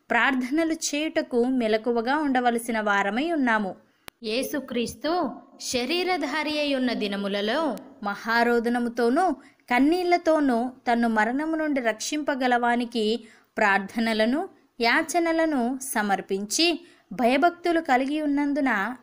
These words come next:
ఆయన అంగీకరింపబడెను. ఆయన కుమారుడై ఉండియు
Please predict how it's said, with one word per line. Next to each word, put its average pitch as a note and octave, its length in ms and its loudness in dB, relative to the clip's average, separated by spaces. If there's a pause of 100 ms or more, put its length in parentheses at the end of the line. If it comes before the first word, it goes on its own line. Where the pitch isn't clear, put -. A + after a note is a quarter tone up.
ఆయన G3+ 240 -2
అంగీకరింపబడెను. G#3+ 1040 -2 (440)
ఆయన G#3+ 220 2
కుమారుడై G#3 680 0
ఉండియు B3 420 0